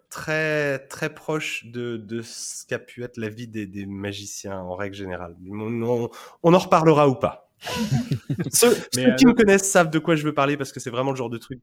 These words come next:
Speaker 1: dont je parle souvent. Pour revenir sur le sujet, j'ai pas de problème sur, sur le, la, l'ambiguïté de mon, de mes pseudo-pouvoirs. J'ai, j'ai, en fait, j'ai l'impression de mentir à une moindre mesure. C'est-à-dire que contrairement à des magiciens qui vont aller clamer haut et fort, «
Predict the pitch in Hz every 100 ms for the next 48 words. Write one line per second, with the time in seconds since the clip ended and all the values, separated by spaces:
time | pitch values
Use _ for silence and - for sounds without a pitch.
0 | - 110 - 104 104 - 107 151 _ -
1 | 113 117 135 139 113 107 120 156 120 -
2 | 151 - 123 120 131 - - - - 95
3 | 90 87 85 82 80 80 78 104 117 120
4 | 110 113 107 120 107 95 87 85 82 80
5 | 82 _ _ _ _ _ _ 95 95 98
6 | 90 _ _ - - 95 95 - 90 87
7 | 80 - - - 110 151 139 147 180 156
8 | 143 147 165 151 123 120 120 143 123 110
9 | 113 117 107 104 90 78 _ _ _ -
10 | 101 - - 143 151 143 147 135 113 110
11 | 110 - 139 - 98 101 101 113 101 -
12 | 123 123 127 127 - 127 120 123 131 127
13 | 107